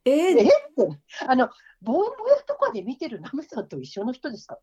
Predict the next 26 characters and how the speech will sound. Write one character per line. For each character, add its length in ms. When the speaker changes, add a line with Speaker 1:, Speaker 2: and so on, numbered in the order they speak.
Speaker 1:
い 120
や、 120
ほ 260
ん 80
と、 180
め 280
ち 240
ゃ 20
め 60
ち 100
ゃ 40
綺 100
麗 140
だ 120
よ 140
ね。 260
Speaker 2:
な 100
ん 220
か 180
お 100
し 120
ゃ 80
れ 100
す 180
ぎ 180
る。 120